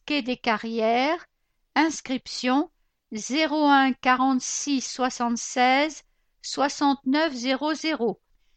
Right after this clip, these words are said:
Samedi trente et un octobre à dix heures trente, médiathèque de Bercy, sept neuf rue du Nouveau Bercy.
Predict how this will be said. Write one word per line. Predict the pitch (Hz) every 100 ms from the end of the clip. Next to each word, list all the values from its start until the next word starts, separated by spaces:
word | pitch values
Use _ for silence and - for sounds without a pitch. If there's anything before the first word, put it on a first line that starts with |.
| _ _
Samedi | - - 285 277 254 214 233 247 -
trente | - - 311 370 -
et | 311
un | 285 262
octobre | 247 - _ 254 240 220 214
à | 202
dix | 208 277 359 294
heures | 233 -
trente, | - 220 240 294 381 - _ _ _ _ _ _
médiathèque | 226 320 262 277 277 - 262 254 202
de | 214 -
Bercy, | 294 - - - 269 349 - _ _ _ _
sept | - - - 330 320 -
neuf | 233 254 262 240 - -
rue | - 269 339
du | 294 269
Nouveau | 247 233 247
Bercy. | 220 226 233 - - 302 392